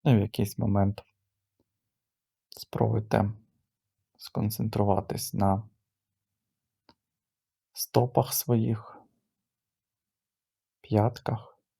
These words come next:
пальцях ніг, на тих відчуттях, які там є. І спробуйте уявити, що ви можете ніби так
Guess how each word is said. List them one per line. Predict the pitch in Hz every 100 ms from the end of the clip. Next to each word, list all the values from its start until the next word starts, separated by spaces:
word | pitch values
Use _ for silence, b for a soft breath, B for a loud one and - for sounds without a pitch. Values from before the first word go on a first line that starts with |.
| _
пальцях | - - 104 - 113 -
ніг, | 113 113 - _ _ _ _ _ _ _ _ _ _ _ _ _ _ _ _ _ _ -
на | 123
тих | 110 107 -
відчуттях, | 110 110 - - _ - 117 127 -
які | 131 -
там | 131 - 117 120 - _
є. | - 107 107 110 - _ _ _ _ _ _ _ _ _ _ _ _ _ _ _ _ _ _ _ _ _ _ _ _ _ _ _ _ _ _ _ _ _
І | 196
спробуйте | - - 113 107 107 -
уявити, | 101 101 101 107 107 107
що | 107 - 104 98 107 _ _ _ _ _ _ _ _ _ _ _ _ _ _ _ _
ви | - 107
можете | 104 98 - -
ніби | 101 98 95
так | 95 98 95 -